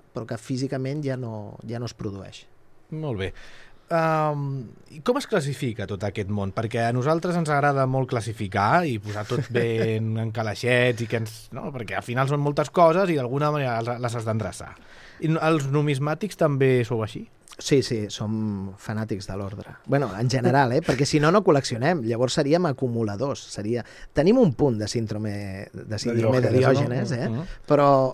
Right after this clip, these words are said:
Speaker 1: però en general ens agrada intentar posar una mica d'ordre al caos.
Speaker 2: Com ho,
Speaker 1: Ah,
Speaker 2: com ho feu,
Speaker 1: com
Speaker 2: això?
Speaker 1: es fa això? Bé, eh, és la combinació de dos factors. Factors històrics i factors, eh, geogràfics. És a dir, tendim a classificar-les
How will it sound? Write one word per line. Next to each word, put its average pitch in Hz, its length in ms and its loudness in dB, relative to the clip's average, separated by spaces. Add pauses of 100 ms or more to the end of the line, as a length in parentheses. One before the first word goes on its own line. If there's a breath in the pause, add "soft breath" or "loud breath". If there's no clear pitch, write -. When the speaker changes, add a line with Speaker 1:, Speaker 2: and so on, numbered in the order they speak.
Speaker 1:
però 139 160 4
en - 20 2
general 147 400 4
ens 190 140 2
agrada 139 260 2
intentar 135 720 0 (340)
posar 135 240 0
una 135 80 0
mica 131 220 -2
d'ordre 117 320 -4
al 104 100 -6
caos. - 460 -14 (680 loud breath)
Speaker 2:
Com - 160 4
ho, 175 80 8
Speaker 1:
Ah, 135 160 4
Speaker 2:
com 220 140 4
ho - 20 4
feu, 78 240 -4
Speaker 1:
com 220 160 6
Speaker 2:
això? 147 80 4
Speaker 1:
es - 80 -6
fa 101 80 -6
això? - 220 -12 (180)
Bé, 135 140 2 (180)
eh, 151 140 0 (100)
és 180 80 4
la 233 160 4
combinació 151 480 4
de 139 80 4
dos 120 160 -2
factors. - 540 -10 (340 soft breath)
Factors 143 480 4
històrics 196 640 2 (260)
i 139 80 0
factors, 131 720 0
eh, 110 180 -6
geogràfics. 110 720 -6 (300 soft breath)
És 117 100 -4
a - 0 -
dir, 117 140 -2 (100)
tendim 131 320 2
a 156 80 0
classificar-les 147 840 -2